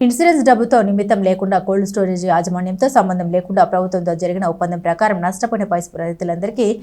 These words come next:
క్వింటాల్కి ఏడు వేల రూపాయలు ఇచ్చే విధంగా ప్రభుత్వం చర్యలు తీసుకోవాలని ఆయన డిమాండ్ చేశారు. అగ్ని బాధిత పసుపు రైతుల సంఘం కన్వీనర్ వేములపల్లి వెంకటరామయ్య మాట్లాడుతూ, రైతాంగం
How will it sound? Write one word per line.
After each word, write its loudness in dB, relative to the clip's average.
క్వింటాల్కి 2
ఏడు 2
వేల 0
రూపాయలు 0
ఇచ్చే -6
విధంగా 2
ప్రభుత్వం 0
చర్యలు -2
తీసుకోవాలని -2
ఆయన -2
డిమాండ్ -8
చేశారు. 0
అగ్ని 4
బాధిత 6
పసుపు 0
రైతుల 2
సంఘం -4
కన్వీనర్ 0
వేములపల్లి -2
వెంకటరామయ్య -4
మాట్లాడుతూ, -2
రైతాంగం 2